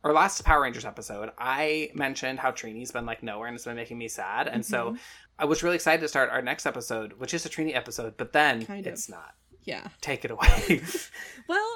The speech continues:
Speaker 2: I mean, it starts off with them at the beach. And by them, I mean it's Trini,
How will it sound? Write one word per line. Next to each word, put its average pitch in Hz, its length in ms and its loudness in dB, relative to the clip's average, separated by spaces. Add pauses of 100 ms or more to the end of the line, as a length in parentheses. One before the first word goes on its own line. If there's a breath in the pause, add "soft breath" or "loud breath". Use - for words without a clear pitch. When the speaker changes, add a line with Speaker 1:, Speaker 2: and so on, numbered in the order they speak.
Speaker 2:
I 320 60 -2
mean, 370 180 0
it 311 120 -2
starts 415 360 -4
off 254 360 0 (120)
with 214 340 -2 (220)
them 220 500 -2
at 240 140 -8
the 226 60 -8
beach. 196 280 -10
And 196 120 -10
by 196 120 -4
them, 240 240 -2
I 202 100 -4
mean 202 180 -2
it's 196 220 -8
Trini, 294 640 -8